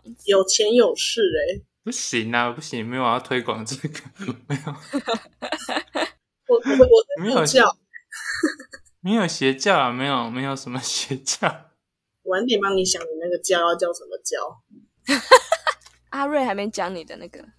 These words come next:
Speaker 2: 但是，就是稳定工作是一定要啊，但我是真的希望我
Speaker 3: 对啊，就是
Speaker 2: 越早搬出家越好，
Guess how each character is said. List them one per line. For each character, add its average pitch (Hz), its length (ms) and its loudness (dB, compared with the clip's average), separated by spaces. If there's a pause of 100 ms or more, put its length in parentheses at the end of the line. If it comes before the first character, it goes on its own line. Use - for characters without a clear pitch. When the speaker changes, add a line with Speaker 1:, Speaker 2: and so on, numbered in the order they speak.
(140)
Speaker 2:
但 349 120 0
是， 339 380 6 (640)
就 294 120 0
是 302 80 6
稳 196 300 6
定 262 160 2
工 214 180 2
作 226 160 6
是 220 160 -2
一 156 120 -4
定 180 300 -4
要 180 140 2
啊， - 160 2 (600)
但 311 120 4
我 190 120 8
是 180 140 -2
真 - 120 -4
的 190 160 2
希 277 140 0
望 208 140 4
我 185 60 2
Speaker 3:
对 160 60 -4
啊， - 40 -6
就 - 40 -10
是 147 280 -20 (140)
Speaker 2:
越 254 280 8
早 156 300 4
搬 196 300 4
出 190 300 4
家 165 400 2
越 170 280 2
好， - 260 -8